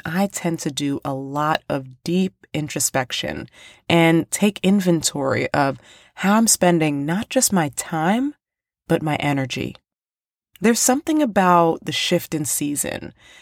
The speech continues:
I don't know if it's in the air, but it helps me to see more clearly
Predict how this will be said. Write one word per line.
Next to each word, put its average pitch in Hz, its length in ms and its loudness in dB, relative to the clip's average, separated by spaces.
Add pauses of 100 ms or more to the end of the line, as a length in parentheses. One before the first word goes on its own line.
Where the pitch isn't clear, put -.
(140)
I 185 100 2
don't 240 100 6
know 220 140 6
if 196 100 0
it's - 140 0
in 147 80 0
the 147 160 -2
air, 160 340 4
but 156 320 2 (360)
it 202 120 4
helps 214 360 0
me 220 100 4
to 185 80 2
see 180 320 2
more 165 340 2
clearly 160 760 -2